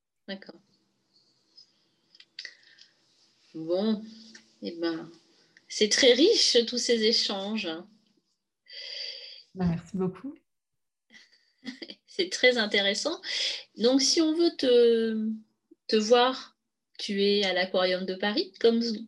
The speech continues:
Speaker 1: quand je t'avais
Speaker 2: Ah.
Speaker 1: vu en octobre, c'est ça ?
Speaker 2: Tout à fait. Ben là, justement, mon spectacle porte un petit peu plus sur le mythe des sirènes,
Speaker 1: Mhm.
Speaker 2: euh, par rapport à celui de novembre, où c'était, je ne sais pas lequel tu as vu,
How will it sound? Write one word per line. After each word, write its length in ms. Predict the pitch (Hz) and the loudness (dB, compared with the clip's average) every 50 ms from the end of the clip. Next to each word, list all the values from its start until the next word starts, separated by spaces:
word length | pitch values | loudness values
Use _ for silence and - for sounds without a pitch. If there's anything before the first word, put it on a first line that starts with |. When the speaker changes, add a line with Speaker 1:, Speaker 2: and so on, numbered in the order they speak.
| _ _ _ _ _ _ _ _ _ _ _ _ _ _ - | _ _ _ _ _ _ _ _ _ _ _ _ _ _ -14
Speaker 1:
quand 140 | - 202 | -10 -6
je 80 | 196 - | -4 0
t'avais 220 | 214 196 185 185 | 2 2 2 2
Speaker 2:
Ah. 40 | 190 185 190 | -2 -2 -4
Speaker 1:
vu 140 | 208 226 233 _ _ _ _ _ - | -4 -4 -4 _ _ _ _ _ -8
en 40 | 180 | -8
octobre, 340 | 180 - - 233 285 277 - - | -4 0 0 0 0 0 -4 -14
c'est 120 | - - | -10 -8
ça ? 260 | 208 - 208 233 269 - - _ _ _ - - - - | -8 -6 -6 -6 -8 -8 -14 _ _ _ -20 -20 -10 -4
Speaker 2:
Tout 100 | - 254 220 | -2 0 2
à 120 | 254 240 233 | 2 2 2
fait. 120 | 254 262 | 2 2
Ben 140 | 247 254 220 | 2 4 4
là, 120 | 214 226 | 4 4
justement, 380 | 240 240 240 220 - 214 208 220 | 2 0 -2 -2 0 2 2 4
mon 160 | 226 220 214 | 4 4 4
spectacle 480 | 208 208 - 214 208 208 220 226 220 - | 2 0 0 -2 -2 0 -2 -4 -4 -4
porte 180 | - 196 202 - | -8 -6 -2 0
un 100 | 214 214 | 2 2
petit 120 | 214 214 214 | 2 2 2
peu 140 | 247 247 | 0 0
plus 180 | 240 285 277 277 - | -2 -4 -6 -6 -4
sur 120 | - 214 | -2 0
le 140 | 208 208 208 | 4 6 8
mythe 220 | 214 226 226 208 | 8 8 6 4
des 100 | 202 214 | 2 0
sirènes, 500 | 220 - - - 202 190 196 233 254 - - _ _ _ _ _ _ _ _ _ _ _ - | -2 -4 -4 -8 -6 -2 0 0 -2 -2 -4 _ _ _ _ _ _ _ _ _ _ _ -8
Speaker 1:
Mhm. 220 | 208 208 220 - - - _ _ _ _ _ _ _ _ _ - - | -6 -6 -6 -6 -8 -14 _ _ _ _ _ _ _ _ _ -2 2
Speaker 2:
euh, 840 | 208 202 202 202 202 196 196 196 196 196 196 196 190 190 190 190 190 190 185 | 4 4 4 4 4 2 2 0 -2 -2 -2 -4 -2 -2 -4 -4 -4 -4 -2
par 100 | 196 190 | -2 0
rapport 240 | 190 185 190 196 202 | 0 0 -2 -2 -4
à 60 | 196 | -4
celui 240 | 185 - 196 196 190 | -6 -6 -4 -4 -2
de 40 | 190 | -2
novembre, 600 | 196 196 190 185 196 214 247 262 285 285 302 294 - _ _ _ _ _ _ _ - - | -2 -2 -2 -2 0 0 0 0 -2 -6 -10 -16 -18 _ _ _ _ _ _ _ -10 -8
où 80 | 214 | -8
c'était, 460 | 202 - - 208 202 202 - 202 202 196 | -8 -6 -6 -6 -6 -4 -2 0 0 0
je 60 | 208 | -2
ne 40 | 208 | -4
sais 140 | 208 208 | -6 -6
pas 100 | 208 220 | -4 -2
lequel 420 | 220 233 220 214 214 202 196 180 - _ | -2 -2 -2 0 -2 -4 -4 -4 -10 _
tu 200 | _ - - 202 | _ -6 -4 -4
as 100 | 190 190 | -4 -2
vu, 420 | 185 180 180 180 190 208 233 247 | -4 -4 -4 -4 -6 -6 -6 -8